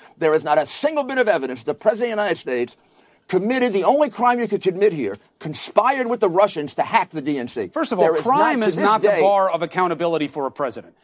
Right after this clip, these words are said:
Speaker 2: It's about what you knew,
Speaker 1: Well, he didn't
Speaker 2: what was
Speaker 1: collude with
Speaker 2: right,
Speaker 1: Russia
Speaker 2: and
Speaker 1: either.
Speaker 2: what was wrong, and what did you deceive about.
Speaker 1: The
Speaker 2: Those are gonna
Speaker 1: president
Speaker 2: be
Speaker 1: didn't
Speaker 2: major
Speaker 1: deceive.
Speaker 2: considerations.
Speaker 1: The president did not
Speaker 2: Well, he said
Speaker 1: collude
Speaker 2: nobody had
Speaker 1: with
Speaker 2: any
Speaker 1: the Russians.
Speaker 2: contact. Tons of people
Speaker 1: Whatever
Speaker 2: had contact.
Speaker 1: collusion is.
Speaker 2: Nobody colluded. The guy running his campaign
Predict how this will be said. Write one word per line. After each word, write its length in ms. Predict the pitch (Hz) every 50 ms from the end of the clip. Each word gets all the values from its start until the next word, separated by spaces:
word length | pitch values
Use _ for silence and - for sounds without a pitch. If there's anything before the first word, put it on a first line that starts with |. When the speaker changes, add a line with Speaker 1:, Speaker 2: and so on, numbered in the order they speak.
| _ _
Speaker 2:
It's 160 | - 160 - 196
about 240 | 170 190 185 185
what 240 | 170 175 254 302 269
you 120 | 254 269 240
knew, 280 | 202 185 180 170 170
Speaker 1:
Well, 80 | 202 208
he 120 | 233 285
didn't 160 | 294 285 262
Speaker 2:
what 140 | 160 220 254
was 200 | 247 262 294 240
Speaker 1:
collude 40 | 214
with 80 | 208 185
Speaker 2:
right, 120 | 190 190
Speaker 1:
Russia 180 | 196 196 208 -
Speaker 2:
and 100 | 160 -
Speaker 1:
either. 120 | - 190
Speaker 2:
what 100 | 208 185
was 160 | 180 170 139
wrong, 400 | 151 165 160 156 156 156 156 151 - _ _ _
and 140 | - 156 170
what 140 | 190 202 196
did 180 | 214 190 151
you 80 | 175 190
deceive 480 | 160 170 160 - - 185 180 170 147 139
about. 380 | 120 104 95 82 85 - _ _ _ _ _ _
Speaker 1:
The 100 | - 247
Speaker 2:
Those 140 | 311 311 226
are 80 | 202
gonna 0 |
Speaker 1:
president 180 | 226 247 220 214
Speaker 2:
be 60 | 220
Speaker 1:
didn't 160 | 196 202 196
Speaker 2:
major 160 | 202 214 196 190
Speaker 1:
deceive. 160 | - 190 175
Speaker 2:
considerations. 600 | 156 127 - 165 160 156 143 123 - 113 90 -
Speaker 1:
The 140 | 131 135 -
president 540 | - - 165 185 208 175 233 226 208 -
did 180 | - - - 107
not 300 | 127 143 165 - - - - -
Speaker 2:
Well, 100 | 117 117
he 60 | 123
said 240 | - - 202 190 175
Speaker 1:
collude 80 | 170
Speaker 2:
nobody 340 | 175 196 220 214 220 214 202
had 80 | 202 214
Speaker 1:
with 40 | 208
Speaker 2:
any 140 | 208 208 196
Speaker 1:
the 60 | 147
Russians. 300 | 139 - - 233 233 220 233
Speaker 2:
contact. 260 | 233 226 220 220 -
Tons 180 | 196 196 175
of 60 | 185 147
people 100 | 147 196 185 185
Speaker 1:
Whatever 100 | 196 185 180 -
Speaker 2:
had 40 | -
contact. 240 | 170 180 170 170 190
Speaker 1:
collusion 240 | 196 202 175 185 165
is. 20 |
Speaker 2:
Nobody 340 | 185 202 196 220 214 208 196
colluded. 520 | - - 208 202 214 233 240 247 247 208 - _ _ -
The 60 | 175
guy 180 | 185 202 208
running 480 | 185 165 165 214 226 254 277 285 277 254
his 200 | 214 247 254 202 -
campaign 800 | - 240 254 254 247 214 - 220 262 302 254 202 170 175 202